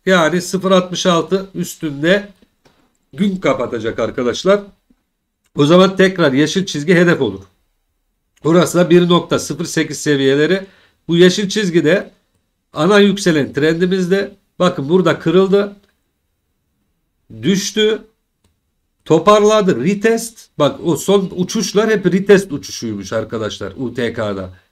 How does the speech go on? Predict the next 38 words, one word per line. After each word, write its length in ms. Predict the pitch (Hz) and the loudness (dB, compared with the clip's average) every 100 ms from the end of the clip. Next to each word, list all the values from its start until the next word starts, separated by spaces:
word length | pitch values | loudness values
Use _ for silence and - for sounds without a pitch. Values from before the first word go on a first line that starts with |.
| _ _ | _ _
Ondan 240 | 151 180 233 | -4 -2 0
sonra 300 | 240 247 - | 0 -2 0
tekrar 420 | 233 - 156 104 | 0 2 0 0
düşüş. 360 | 95 - - _ _ _ _ _ _ _ _ _ | -6 -14 -20 _ _ _ _ _ _ _ _ _
Son 320 | - 208 208 | 4 4 4
dibimiz 400 | 226 208 170 147 | 0 0 0 0
nere? 220 | 151 196 | 2 2
Sıfır 320 | 196 208 190 | 0 0 0
otuz 340 | 185 185 185 180 | 2 2 0 2
altı 340 | 185 175 - | 2 2 -2
seviyesi. 540 | - 151 139 123 123 175 | -2 0 2 0 -2 -2
Oranın 340 | 214 208 196 | 0 2 2
altta 300 | 190 175 175 | 2 0 -2
günlük 380 | 143 175 175 170 | -2 0 -2 -2
kapanış 420 | 175 160 139 - | -2 -2 -4 -4
geldi 300 | 165 147 123 | -2 0 -2
mi? 240 | 151 180 - _ _ _ _ _ _ - | -2 -4 -6 _ _ _ _ _ _ -10
Yani 340 | 135 117 104 | -8 -8 -6
normalde 640 | 139 165 117 113 127 160 135 | -2 -2 -2 -4 -4 -4 -4
hiç 240 | 165 - | -6 -6
olumlu 460 | 151 135 117 120 156 | -6 -4 -4 -6 -2
değil 260 | 131 120 110 | -2 0 -2
arkadaşlar. 580 | 95 107 101 92 147 156 _ _ _ _ _ - | -6 -8 -8 -6 -6 -8 _ _ _ _ _ -8
Umarım 460 | 175 180 165 131 | -2 0 0 -2
takozu 420 | - 165 170 139 127 | -2 -2 -2 -2 -4
yukarı 380 | 135 147 120 | -2 -2 -2
kırar. 260 | - 143 160 | -2 -2 -2
Sıfır 340 | - 165 143 | -4 -8 -4
altmış 360 | 165 156 - - | -2 -2 -4 -2
altı 220 | 151 139 | -2 -4
üstüne 240 | 123 - 107 | -10 -10 -8
gün 180 | 127 | -6
kapatır 560 | 156 170 156 156 156 160 | -6 -4 -4 -4 -4 -4
ve 140 | 160 | -2
hedefinde 600 | 165 160 156 135 151 156 147 | 0 0 -2 -4 -4 -4 -2
bir 200 | 160 139 | -2 0
dolarlar 440 | 131 127 131 156 | -2 -2 -2 -4
olur. 340 | - 131 110 | -4 -4 -6